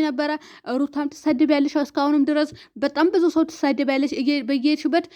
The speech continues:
የውሻ ልጅ ብለሽ ነው የምትሰደቢው ማለት ነው። እኔ በተደጋጋሚ ሰድበሽኛል። ሲቀጥል ደግሞ ብዙ ሰው ስትሳደቢ አይቼሻለሁ። በመጀመሪያ ሳውዲ ነው ያለሽው። በሁለተኛ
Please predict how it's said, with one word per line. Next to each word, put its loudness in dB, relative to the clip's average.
የውሻ 0
ልጅ -2
ብለሽ -2
ነው -4
የምትሰደቢው -2
ማለት 0
ነው። -4
እኔ -2
በተደጋጋሚ 0
ሰድበሽኛል። 0
ሲቀጥል -2
ደግሞ 2
ብዙ 0
ሰው -6
ስትሳደቢ -8
አይቼሻለሁ። -4
በመጀመሪያ 4
ሳውዲ -6
ነው -4
ያለሽው። -8
በሁለተኛ 4